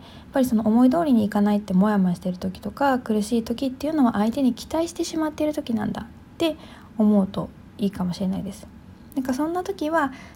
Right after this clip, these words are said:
希望は持っても期待はしないっていう風に心の中でね、唱えてみましょう。これね、本当にこれやってみるだけで心が軽くなっていて、こう、自分で、「あ、期待しすぎてたんだな」っ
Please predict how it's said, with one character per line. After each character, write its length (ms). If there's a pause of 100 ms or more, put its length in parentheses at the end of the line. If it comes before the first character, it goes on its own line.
(100)
希 180
望 320
は 320
持 160
っ 20
て 260
も 260 (100)
期 80
待 220
は 120
し 140
な 140
い 80
っ 40 (440)
て 80
い 60
う 20
風 200
に 280 (260)
心 240
の 60
中 240
で 80
ね、 200
唱 300
え 60
て 120
み 120
ま 140
し 120
ょ 80
う。 40 (180)
こ 100
れ 100
ね、 200 (400)
本 180
当 80
に 160
こ 140
れ 260
や 60
っ 20
て 160
み 140
る 80
だ 100
け 160
で 180
心 360
が 80
軽 240
く 100
な 120
っ 40
て 160
い 60
て、 340 (420)
こ 380
う、 480
自 180
分 120
で、 100
「あ、 180
期 120
待 240
し 20
す 300
ぎ 100
て 80
た 140
ん 60
だ 60
な」 220
っ 40